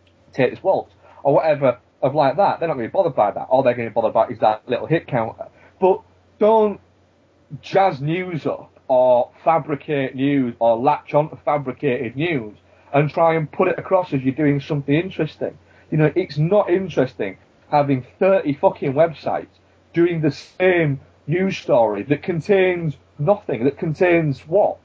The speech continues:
They, they, you, you could say to them, "Okay, where? Where did you hear that from?" You heard it from another site on Twitter and went as quickly as you could and typed out and basically just tried to make it not sound like you were essentially fucking cutting and pasting. It's cut and paste newsing.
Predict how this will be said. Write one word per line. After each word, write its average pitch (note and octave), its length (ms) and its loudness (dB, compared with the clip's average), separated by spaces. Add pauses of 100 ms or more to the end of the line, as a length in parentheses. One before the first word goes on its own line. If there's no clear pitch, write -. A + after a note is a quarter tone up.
(120)
They, F3+ 180 2
they, F#3+ 280 0 (220)
you, F#3 180 -12
you F#3+ 140 -6
could - 140 -16
say A3 220 2
to - 40 -4
them, B2 140 -2
"Okay, B2 460 0 (160)
where? D3+ 480 2 (420)
Where F3 260 2
did G3 140 -14
you F3+ 120 -6
hear E3+ 240 0
that F#3+ 240 -2
from?" G#2+ 240 -2 (220)
You E3 120 0
heard F#3+ 200 4
it D3 120 -8
from D#3 120 -4
another F3 340 2
site F#3 280 0
on A#2+ 160 -4
Twitter C3+ 400 0
and A2+ 140 -6
went C#3+ 220 0
as A#2+ 100 -6
quickly F3+ 420 -2
as C3+ 100 2
you C3 60 -10
could B2+ 340 2 (300)
and C#3 140 2
typed F#3+ 380 -2
out D3+ 340 0
and C3 200 -4
basically F#3 400 2
just G3 260 -8
tried E3+ 300 0
to D3 80 -6
make E3 320 0
it A#2 100 -10
not D#3 240 0
sound F3 280 2
like G#2+ 140 2
you B2+ 100 0
were C#3+ 100 2 (100)
essentially C#3+ 580 -4 (320)
fucking F#3+ 380 0
cutting F3 380 0
and D3+ 100 -4
pasting. G#3 480 2 (200)
It's - 160 -2
cut - 280 0
and G3+ 100 -6
paste E3+ 320 2
newsing. D#3+ 440 -2